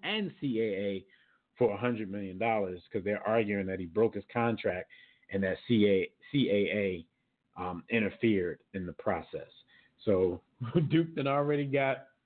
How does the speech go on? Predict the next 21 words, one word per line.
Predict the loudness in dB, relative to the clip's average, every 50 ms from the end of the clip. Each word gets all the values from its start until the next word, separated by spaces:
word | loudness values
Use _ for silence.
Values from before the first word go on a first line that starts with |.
| _ _ _ _ _ _ _ _ _ _ _ _ _ _ _ _ _ _ _ _ _ _ _ -16 -10 -6
I | -4
mean, | -4 -2 -2 -2 -2 -2 -2
the, | -4 -4
the, | -4 -6 -6 -6 -6 -6
the | -6 -6
Duke, | -2 0 2 2 2 0 -2 -8 -12 _ _ _ _ _ _ _ _ _ _ _ _ _ _
uh, | -12 -10 -10 -12 -14 -16 -18 -20 _ _ _ -6
alum, | -4 -4 -2 -2 -2 -4 -4 -6
well, | -8 -8 -10 -12 -14 -18 -20 -18 _
can | -2 0
you | 0 2
call | 2 4 4 4
him | 4 4
alum | 4 4 4 4 4 4 4
when | 4 4 4
you | 4 4 4
only | 4 4 4
went | 4 2 2 2 2
there | 2 2 2 2
for, | 0 -2
like, | -4 -4 -4 -4 -6